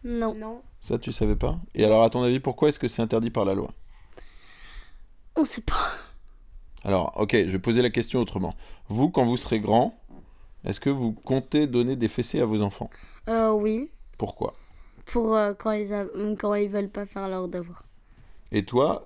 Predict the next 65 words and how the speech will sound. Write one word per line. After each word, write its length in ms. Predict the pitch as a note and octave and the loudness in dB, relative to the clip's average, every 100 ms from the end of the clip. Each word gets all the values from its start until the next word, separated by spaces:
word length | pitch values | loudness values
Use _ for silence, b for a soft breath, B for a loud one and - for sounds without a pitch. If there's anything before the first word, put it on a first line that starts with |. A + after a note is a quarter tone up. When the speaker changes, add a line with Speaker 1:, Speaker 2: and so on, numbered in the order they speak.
| - | -4
Speaker 3:
quand 120 | G#2+ | -2
tu 120 | G#2 | 0
veux 100 | A2+ A2 | 0 2
pas 120 | C3 | 2
faire 160 | C3+ | 2
tes 120 | - G#2 | 0 0
devoirs, 320 | G#2 C#3 D#3+ | 4 4 4
du 140 | G#2+ | 0
coup, 240 | - E3+ G#3 | 0 0 0
si 220 | - G#2+ | -2 0
toi, 260 | C3 C3+ A#2 - | 4 4 2 -6
quand 160 | G#2 G2 | -4 0
t'auras 240 | G#2 G#2 | 4 4
des 180 | G#2 A2 | 4 2
enfants, 420 | A#2 - A#2+ G#2+ b b b | 2 2 0 0 b b b
si 160 | b A#2+ | b -2
tu 160 | - A#2 | 0 0
comptes 320 | C#3+ C3 A2+ | 2 0 2
mettre 180 | B2+ A#2 | 2 4
des 120 | A2+ | 2
fessées 300 | - A#2 C3+ | 2 2 4
à 80 | A#2 | 4
tes 200 | A2 G#2 | 4 2
enfants 320 | G#2+ - B2 | 2 2 0
pour 140 | A2+ | 2
leur 120 | G#2 G2 | 2 2
faire 180 | G2 | -2
faire 140 | - F2+ | -2 0
les 120 | F#2 | 0
devoirs, 380 | G2 G#2+ D3 F3 B B | 2 4 4 2 B B
Speaker 2:
Alors 160 | A#3+ A#3+ | -10 -8
que 120 | C4 | -8
toi, 160 | C#4 C#4 | -6 -6
tu 140 | C4+ | -8
le 60 | A3+ | -10
fais 160 | A#3 | -6
même 220 | A#3 A3 | -6 -6
pas. 260 | A3 - B3 | -6 -6 -6
Speaker 3:
ça, 180 | B3 - - | -2 -2 0
est-ce 400 | - A#2 C3 - | 2 2 2 2
que 160 | - D3+ | 2 2
ça 160 | - | 4
veut 140 | A2+ A2+ | 2 2
dire 260 | C#3+ D#3 | 4 2
que 160 | - B2 | 4 2
quand 200 | B2 A2+ | 2 0
toi, 180 | C#3+ D#3 | 2 0
tu 120 | A#2 | 0
fais 120 | - | -2
pas 140 | G#2+ A#2+ | 0 0
tes 120 | A2+ | 2
devoirs, 580 | G#2+ G#2 A#2+ D#3 - - - | 2 4 4 4 0 -4 -6
est-ce 140 | - - | -6 -4
que 80 | |
tu 120 | A2 A2 | -6 -6
trouves 180 | A#2 | -6
que 120 | - G#2+ | -4 -4
c'est 140 | - | 0
normal 380 | G#2 G#2 B2 B2+ | 2 4 2 2
de 100 | G#2+ | -2
te 120 | G2 | 0
donner 220 | G2+ G2+ | 2 2
une 80 | G#2 | 0
fessée ? 300 | - F#2 - - - - - | -2 -8 -8 -12 -12 -10 -6
Speaker 1:
Non. 240 | F#3+ F3+ | -4 -4